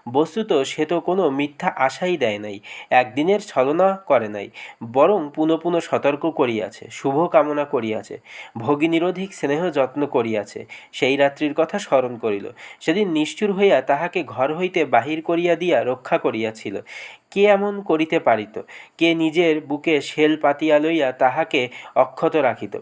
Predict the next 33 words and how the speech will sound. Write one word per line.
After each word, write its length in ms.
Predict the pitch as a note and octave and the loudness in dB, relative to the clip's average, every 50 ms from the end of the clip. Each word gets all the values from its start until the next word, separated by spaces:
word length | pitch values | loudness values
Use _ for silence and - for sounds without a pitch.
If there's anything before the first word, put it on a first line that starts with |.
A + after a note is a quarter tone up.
| - _ _ _ - | -14 _ _ _ -8
সতীশের 480 | - C#3+ C#3 C#3+ D#3 D#3 - G#3 G3+ G3+ | -6 -4 -2 -2 -4 -2 -2 -2 -2 -2
চোখের 340 | - F#3+ - - F#3+ F3+ | -2 -4 -2 -2 -2 0
পাতা 260 | E3+ F3+ F3 F3 F3+ D#3 | 2 2 2 2 0 -4
ভিজিয়া 420 | A#2+ B2+ A#2+ A#2+ B2+ B2 A#2+ A2+ | -4 -4 -6 -4 -4 -2 -2 -2
উঠিল, 340 | A2 A2 - B2 G#2 G2+ - - - - - - - - | -2 -4 -6 -6 -6 -6 -8 -10 -12 -18 -18 -14 -4 -2
কিন্তু 280 | F#3 G3+ G3 G#3 E3+ | -2 0 2 2 0
এ 240 | - - C#3+ D#3 D#3 | 2 2 2 2 2
সংশয় 500 | - - - C#3+ D3+ D#3 - G3+ G3+ F#3+ | 0 -2 -4 -4 -4 -4 -2 -2 -2 0
তাহার 240 | F#3+ F#3+ F#3+ F#3+ F3+ | 0 0 0 0 -2
কিছুতেই 460 | - - B2+ A#2+ - - G#3 G3 G3 | -4 -6 -6 -6 -2 0 2 2 2
ঘুচিতে 380 | C#3 B2+ C3 C3 D3 D3 D3+ D3+ | 2 -2 -8 -6 -2 -2 -2 0
চাহিল 420 | - D3+ D3 D#3+ F3+ F3 F#3+ F#3 | 0 0 0 0 -2 -4 -2 0
না 200 | F#3 F3 C#3 C3+ - - - - - - | 2 0 0 0 -2 -10 -16 -16 -14 -6
যে 180 | B2+ C3+ D3+ - - | -2 -2 -2 0 0
এই 240 | - D3 D#3+ F#3+ F#3+ | 0 0 0 0 -2
প্রশ্নোত্তর 680 | G3 - C#3+ - - - E3+ E3 E3 - - F#3 E3+ D#3+ | -4 -4 -4 -4 -4 -4 -4 -4 -4 -2 -2 -2 0 0
মালার 360 | C#3+ C3 C3 C#3 D3+ D3 D3 | 2 2 2 4 2 2 2
কোথায় 380 | - C#3+ D3 C#3+ - G#3 G3+ | 0 -4 -6 -4 -2 -2 0
যেন 160 | G3 G#3+ G3 F#3+ | 0 0 0 0
একটা 260 | E3+ E3 - F3+ D3 | 0 0 0 -2 -2
ভুল 300 | A#2 A2 B2+ C#3+ E3+ E3+ | -2 -2 -4 -4 -4 -4
থাকিয়া 440 | - - B2+ A2 - A#2+ A#2 A2+ G#2+ | -4 -4 -4 -4 -2 -2 -2 0 0
যাইতেছে। 520 | A2 G#2 G2+ - - A2 - - A2+ - - - - - - - | 0 -2 -2 -4 -8 -12 -14 -14 -18 -18 -18 -18 -18 -18 -18 -6
সে 140 | - - D3+ | 0 2 4
আবার 200 | D3 D3+ E3 D#3 | 4 4 2 0
প্রশ্ন 420 | - - D3 C#3+ - - E3 D#3 | 0 -2 -4 -4 -2 -2 -4 -2
করিল, 280 | - D#3+ C3 A#2 A#2 A2+ | 0 0 -2 -2 -2 -4
"কিন্তু 260 | - F3 F#3+ - G3 | -4 -4 -2 -2 -2
তাকে 340 | G3+ - C3+ C3 C3 F3 E3+ | 0 0 0 0 -2 -4 -4
যে 140 | E3 F3+ D3+ | -4 -4 -4
ভালোবাসিয়াছি?" 880 | A#2+ A#2+ A#2+ B2 C3+ C3+ C3+ C3+ C3+ - D#3+ D#3+ D#3+ D#3+ - - D#3+ - _ _ - - - - - - - | -2 -2 -2 -2 -2 -2 -2 -4 -4 -4 -4 -4 -4 -4 -6 -10 -14 -14 _ _ -20 -18 -16 -16 -16 -8 -6
উত্তর 340 | A#2+ B2+ B2 - - E3 D3+ | -6 -6 -2 0 0 0 2
পাইল, 400 | - D#3+ D#3+ E3 D#3 C3+ A2+ | 4 4 4 4 2 -2 -6